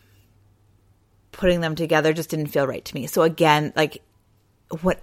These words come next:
I just wanted to put out that, that out there because everybody has a different way of meeting friends or who they wanna hang out with, and everybody's way is the right way.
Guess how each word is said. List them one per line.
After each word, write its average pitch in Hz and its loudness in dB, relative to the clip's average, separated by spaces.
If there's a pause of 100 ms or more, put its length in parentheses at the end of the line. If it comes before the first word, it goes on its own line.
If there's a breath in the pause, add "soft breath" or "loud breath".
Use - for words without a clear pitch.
(100)
I 175 6
just 180 0
wanted 185 6
to 180 -6
put 185 2
out 170 4
that, - -2
that 160 4
out 156 2
there 262 2
because 151 -4 (340 soft breath)
everybody 165 2
has 156 -4
a 156 0
different 156 -6
way 151 -2
of 143 -4
meeting 143 -6
friends 247 2
or 151 2 (280 loud breath)
who 214 2
they 202 6
wanna 196 4
hang 190 0
out 185 4
with, 185 4 (460 loud breath)
and 165 -6
everybody's 175 2
way 156 2
is 151 2
the 143 -4
right 139 0
way. - -6